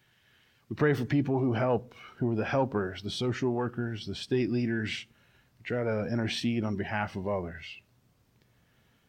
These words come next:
We pray, God, in this time of tumult, as we see what's happening around the globe, we pray for the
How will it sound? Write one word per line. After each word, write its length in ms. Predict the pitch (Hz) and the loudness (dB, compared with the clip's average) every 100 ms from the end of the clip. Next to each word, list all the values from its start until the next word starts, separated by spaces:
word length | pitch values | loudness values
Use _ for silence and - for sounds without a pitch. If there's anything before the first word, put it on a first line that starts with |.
| _ _ _ - | _ _ _ -4
We 80 | 123 | 0
pray, 220 | 175 180 | 4 4
God, 360 | 156 156 156 143 | 4 4 4 4
in 120 | 135 | 4
this 280 | 131 - - | 0 -2 -4
time 300 | 151 143 135 | 0 2 2
of 140 | 110 | -2
tumult, 420 | - 143 139 127 | 0 2 2 2
as 160 | 127 113 | 2 2
we 100 | 117 | 0
see 240 | - 131 | 0 0
what's 200 | 135 123 | 2 0
happening 420 | 135 131 127 117 | 2 0 2 0
around 320 | 110 113 120 117 | 2 0 2 0
the 80 | |
globe, 420 | 107 117 120 117 104 | 0 0 0 0 -2
we 120 | 107 | -4
pray 340 | - 123 120 | 0 0 2
for 300 | 113 117 110 | 0 -2 -2
the 180 | 98 95 | -2 -4